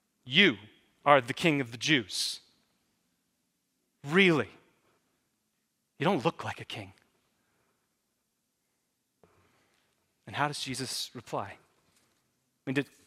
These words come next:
does he, like, claim ultimate authority for himself? He's put Pilate in his place. No.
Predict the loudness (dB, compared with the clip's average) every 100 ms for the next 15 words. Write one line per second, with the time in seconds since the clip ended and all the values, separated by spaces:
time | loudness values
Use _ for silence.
0 | _ _ _ _ _ _ _ -2 -2 -4
1 | -8 -2 0 0 -2 -6 -6 -6 -6 -6
2 | -8 -8 -6 -6 -6 -10 -10 -6 -4 -4
3 | -6 -12 -6 -4 -4 -8 0 8 8 8
4 | 4 -2 -4 -4 -4 -6 -2 2 2 2
5 | 0 2 0 -2 -14 -20 -20 -20 -20 _
6 | _ _ _ -2 0 0